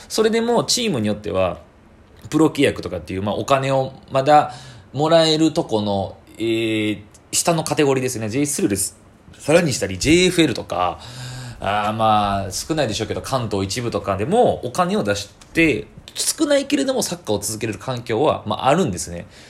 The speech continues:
だから、えー、ジェイスリーで見つからへんかって、ほんまにもっと、えー、下に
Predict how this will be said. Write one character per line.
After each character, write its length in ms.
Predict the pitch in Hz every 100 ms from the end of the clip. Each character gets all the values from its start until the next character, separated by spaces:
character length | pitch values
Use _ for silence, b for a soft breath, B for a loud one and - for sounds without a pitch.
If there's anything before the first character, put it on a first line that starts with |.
| B -
だ 120 | 254
か 140 | 123
ら、 340 | 113 107 - B B B B -
え 1080 | 123 123 117 113 110 104 101 98 95 95 98
ー、 20 |
ジ 120 | 101 196
ェ 60 |
イ 40 | 202
ス 180 | - 220
リ 240 | 254 220
ー 40 |
で 380 | 160 170 165 - - -
見 100 | 147
つ 100 | -
か 120 | 160
ら 100 | 139
へ 60 | 117
ん 60 |
か 100 | 101
っ 100 | 98
て、 100 | 104
ほ 440 | 95 - 403 381 359
ん 20 |
ま 80 | 349
に 100 | 359
も 120 | -
っ 60 | - -
と、 340 | 139 110 92 - - -
え 60 |
ー、 240 | 110 101 98
下 240 | - 135
に 120 | 127